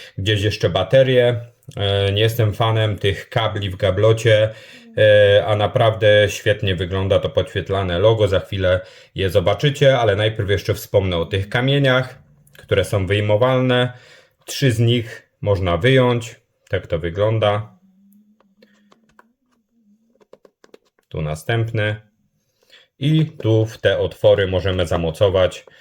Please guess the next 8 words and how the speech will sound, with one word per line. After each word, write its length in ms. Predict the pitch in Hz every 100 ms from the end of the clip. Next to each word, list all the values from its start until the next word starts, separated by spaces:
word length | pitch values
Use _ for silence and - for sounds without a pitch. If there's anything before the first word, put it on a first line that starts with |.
| - _
sobie 280 | - 110 98
właśnie 280 | 95 92 95
ten 240 | 92 90
pin, 420 | 87 120 123 120 113
który 300 | - 92 87
wcześniej 420 | 113 104 98 87
wam 220 | 87 80
pokazałem. 840 | 85 - 98 127 123 113 113 113